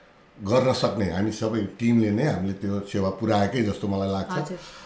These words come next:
Speaker 1: त्यही भएर पनि, उम्, हामी परिचित हुन सजिलो भयो र जुन उन्सट्ठी पछि हाम्रो, अ, राजनीतिक करियरमा एउटा ठुलो चेन्ज आयो। देशै त्यस्तो अवस्थामा थियो माओवादीको द्वन्द्वको कालमा, होइन?
Speaker 2: मह्म।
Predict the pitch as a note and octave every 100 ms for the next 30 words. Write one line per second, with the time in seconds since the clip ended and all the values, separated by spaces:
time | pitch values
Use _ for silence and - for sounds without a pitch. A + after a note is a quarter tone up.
0 | - - - A#2 A2 G2+ G2+ A2 B2 D#3
1 | D#3 D3+ - - - - G2 G2+ G2+ F2+
2 | G2+ G#2 A2 G#2 - G2+ G2 F#2+ G#2 G2+
3 | G2 F#2 E2+ G#2 - - - - G#2 G#2+
4 | A2 G#2+ G2+ - F#2+ A2 A2+ G#2+ A#2 A#2
5 | A2+ G#2+ G#2 A2 A2 G#2 - F#2+ G2+ G#2
6 | G2 - - - G2+ G2 G2+ G2+ G2 G2
7 | - - G2+ G#2 A2+ A2+ A2+ - A2 G#2
8 | G2 G#2+ G#2+ G#2 G#2 G2+ G2+ - - -
9 | C3 C3 A2 - - - B2 A2 G2 G2+
10 | B2 B2 A#2+ C3+ - A2+ - B2 G2 G#2
11 | - G#2 G2+ F#2 G#2 G#2 G2+ G2+ F#2+ F#2+
12 | F#2+ G2+ G2+ F#2 F2 F#2 F2 G2 - -
13 | - F2 F3